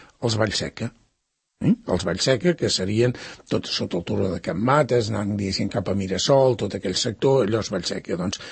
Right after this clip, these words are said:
els senyors de Vallseca eren batlles del monestir en el seu territori. Els Valldorets. Eh? El Valldorets és aquesta vall, que és la vall del torrent Saladrigues, que arriba fins al turó del Fumet i tot plegat, doncs, i ells tenien la casa de Can Cadena.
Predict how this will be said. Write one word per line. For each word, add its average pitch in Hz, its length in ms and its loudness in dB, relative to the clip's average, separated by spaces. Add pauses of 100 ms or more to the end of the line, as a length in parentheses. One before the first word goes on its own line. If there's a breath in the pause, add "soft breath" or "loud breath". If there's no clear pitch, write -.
els - 240 -2
senyors 110 240 4
de 117 80 4
Vallseca 139 560 6 (200 loud breath)
eren 117 360 2
batlles 101 480 2
del 113 80 0
monestir 113 460 2 (100)
en 160 240 6
el 123 120 2
seu 104 280 -2
territori. - 560 -8 (480 loud breath)
Els 156 160 6
Valldorets. 123 640 2 (260)
Eh? 185 100 2
El - 480 -6
Valldorets 110 400 2
és 113 120 0
aquesta 110 360 0
vall, 175 340 6
que - 220 -4
és 85 120 -6
la 87 120 -2
vall 90 120 -2
del 92 120 -4
torrent 92 320 -4
Saladrigues, 143 600 2
que 123 120 -6
arriba 101 200 -2
fins 98 200 -6
al 98 120 -4
turó 101 260 -2
del 92 100 -2
Fumet 139 520 2
i 110 60 0
tot 104 140 -2
plegat, 127 440 0 (300 loud breath)
doncs, 113 400 0
i 117 200 2
ells 117 220 4
tenien 110 320 2
la 107 100 0
casa 117 300 2
de 117 80 2
Can 110 200 -2
Cadena. 92 460 -2